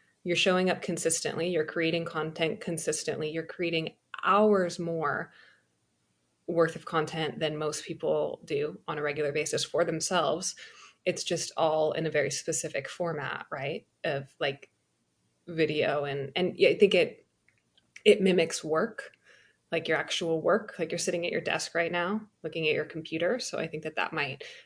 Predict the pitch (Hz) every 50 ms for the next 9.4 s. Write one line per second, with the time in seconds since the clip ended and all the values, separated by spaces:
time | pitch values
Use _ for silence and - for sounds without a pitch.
0 | _ _ - 160 147 - - 160 156 156 151 156 165 175 165 156 156 156 156 151
1 | 143 139 139 143 - - 165 170 165 156 135 - 156 151 139 147 160 160 160 -
2 | - - - 156 147 156 151 156 143 139 147 147 160 - - 151 - 160 - -
3 | - - 143 151 - - 143 151 - - 143 - - - 147 143 170 180 - -
4 | - - - 156 151 - - - 135 131 147 156 190 208 165 160 156 156 151 151
5 | 151 147 151 - - 156 147 156 156 156 147 151 156 165 180 190 160 - - 156
6 | - - 147 147 156 165 175 175 180 185 190 190 190 190 202 214 240 - - -
7 | - - 175 165 165 - - - - - _ _ _ _ _ _ _ _ _ _
8 | _ _ _ _ _ _ _ _ _ _ _ _ - _ - - - 175 185 247
9 | 311 330 - - - _ 220